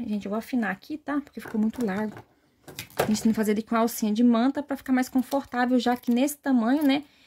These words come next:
ele é um plus size. Afinar bem mesmo aqui, ó. Na hora que eu for colocar o meu colchete, não dá B O, né? Não dá problema. Esse tamanho que eu tô fazendo aqui, olha que lindo que tá ficando, gente. Maravilhoso, né, essa renda. Gente, eu só tenho,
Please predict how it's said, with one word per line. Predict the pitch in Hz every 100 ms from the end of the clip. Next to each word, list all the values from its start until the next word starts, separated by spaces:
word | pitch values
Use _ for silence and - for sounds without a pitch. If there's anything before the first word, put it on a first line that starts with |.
| - -
ele | 214 226
é |
um | 240
plus | 240 294 294
size. | - 190 170 - - - _ - _ _ _ _ _ _ - _ _ _ _ _ _ _ _ _
Afinar | - 190 185 185
bem | 175 254 453 349
mesmo | 202 190 175
aqui, | - 151
ó. | 113 _ _ _ _ -
Na | 196 196
hora |
que | 196
eu |
for | 208
colocar | 190 190 185
o |
meu | 185
colchete, | 196 190 - 294 - - _ _ _ _ - - _ -
não | 214
dá | 202
B | 190 220 220
O, | - 233
né? | 285 320 _ -
Não | -
dá | 196
problema. | - - - - - - _ _ _ _ -
Esse | -
tamanho | 226 269
que | 302
eu |
tô | 311
fazendo | 285 254
aqui, | 240 294 226 233
olha | 349
que | 440 554
lindo | 427 302
que |
tá | 262
ficando, | 262 - 202
gente. | 190 220 185 - _ _ _ _ _ _ _ -
Maravilhoso, | 202 202 233 190 190
né, | 214
essa | 220
renda. | 196 185 175 165 _ _ _ _ _ _ _
Gente, | 240 254 196
eu | 214
só | 240
tenho, | 240 370